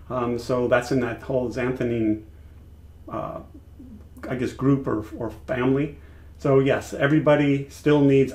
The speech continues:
iodine. Uh, iodine is needed for many purposes in the body.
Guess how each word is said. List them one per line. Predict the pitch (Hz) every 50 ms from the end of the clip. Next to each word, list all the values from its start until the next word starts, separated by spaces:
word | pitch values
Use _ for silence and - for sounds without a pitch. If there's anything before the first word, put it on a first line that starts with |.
| - -
iodine. | 113 117 135 135 131 151 147 151 156 156 165 160 - - - - - - - -
Uh, | 127 120 131 -
iodine | 120 123 135 139 131 135 131 131 135 131
is | 120 113 104 110
needed | 120 123 131 131 127 131 123 -
for | - 127 120 113
many | 113 123 131 139 139 135
purposes | 135 - 131 131 - 135 131 - 127 113 117
in | 120 123
the | 110
body. | 101 117 120 120 117 113 107 101 -